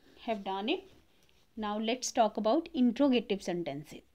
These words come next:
<clears throat> Interrogative ਉਹ ਸੈਂਟੈਂਸਸ ਜਿਨ੍ਹਾਂ ਵਿੱਚ ਕੋਈ ਨਾ ਕੋਈ ਕੁਐਸਚਨ ਜਿਹੜਾ ਹੁੰਦਾ ਹੈ ਉਹ ਪੁੱਛਿਆ ਹੁੰਦਾ ਹੈ, ਉਹਨਾਂ ਨੂੰ ਇੰਟਰੋਗੇਟਿਵ ਸੈਂਟੈਂਸਸ ਕਹਿੰਦੇ ਨੇ। ਤਾਂ ਇਹਨਾਂ ਸੈਂਟੈਂਸਸ ਵਿੱਚ ਇੰਟਰੋਗੇਟਿਵ ਸਾਈਨ ਹੈ ਜਿਹੜਾ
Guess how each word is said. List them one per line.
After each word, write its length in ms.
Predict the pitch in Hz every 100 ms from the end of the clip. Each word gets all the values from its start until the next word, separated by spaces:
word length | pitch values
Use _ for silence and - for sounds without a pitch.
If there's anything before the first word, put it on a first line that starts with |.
| _ _ _ -
<clears throat> 1080 | 294 - - - _ _ _ _ - 240
Interrogative 640 | 247 285 277 277 277 320 339 - _ _ _ -
ਉਹ 120 | 262
ਸੈਂਟੈਂਸਸ 640 | 269 240 214 214 220 320
ਜਿਨ੍ਹਾਂ 340 | 254 214 214 214
ਵਿੱਚ 200 | 247 -
ਕੋਈ 240 | - 202
ਨਾ 100 | 202
ਕੋਈ 200 | 202 269 339 -
ਕੁਐਸਚਨ 480 | 269 247 - - 240 233 - _ _ _ _
ਜਿਹੜਾ 240 | 214 208 208
ਹੁੰਦਾ 260 | 202 190
ਹੈ 160 | 196 285
ਉਹ 40 |
ਪੁੱਛਿਆ 380 | 294 254 - 254
ਹੁੰਦਾ 260 | 208 180 190
ਹੈ, 40 |
ਉਹਨਾਂ 200 | 240 247
ਨੂੰ 100 | 269
ਇੰਟਰੋਗੇਟਿਵ 520 | 254 262 262 233 233
ਸੈਂਟੈਂਸਸ 600 | 214 202 190 190 196 202 -
ਕਹਿੰਦੇ 280 | 185 175 196
ਨੇ। 120 | 226
ਤਾਂ 140 | 254
ਇਹਨਾਂ 300 | - 247 262
ਸੈਂਟੈਂਸਸ 640 | 294 254 226 202 208 208 -
ਵਿੱਚ 260 | 220 330 - - - _ _ _ _ _ _ _ _ _ _ _ _ _
ਇੰਟਰੋਗੇਟਿਵ 600 | 254 - 320 302 311 277
ਸਾਈਨ 400 | 269 220 196 196
ਹੈ 80 | 196
ਜਿਹੜਾ 380 | 185 180 185